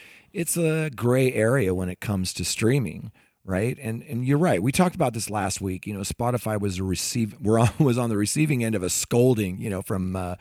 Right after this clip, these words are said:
several members of Congre-, Congress, if I can speak. I need another cup of coffee.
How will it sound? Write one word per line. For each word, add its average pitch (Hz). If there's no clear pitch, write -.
several 220
members 104
of 85
Congre-, 110
Congress, 135
if -
I 85
can 78
speak. 101
I -
need 87
another -
cup -
of -
coffee. -